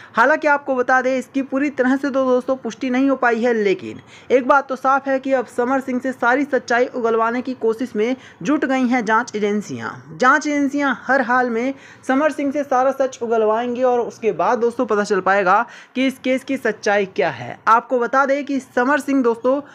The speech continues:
किसी भी हाल में अब सच को नहीं छुपा सकता है, उसे हर हाल में सारी की सारी बातें बताना होगा कि आखिरकार आकांक्षा दुबे के साथ क्या हुआ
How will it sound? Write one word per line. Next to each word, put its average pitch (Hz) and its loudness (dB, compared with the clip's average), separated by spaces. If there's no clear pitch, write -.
किसी 277 0
भी 311 2
हाल 254 2
में 277 0
अब 269 -2
सच 262 -2
को 277 -4
नहीं 254 -2
छुपा - -2
सकता 240 -2
है, 247 2
उसे 247 -2
हर 233 -2
हाल 220 2
में 240 0
सारी 277 2
की 302 -6
सारी 277 0
बातें 254 2
बताना 226 2
होगा 233 2
कि 254 -6
आखिरकार 240 2
आकांक्षा 220 -2
दुबे 226 -2
के 226 -4
साथ 202 -2
क्या 226 2
हुआ 214 2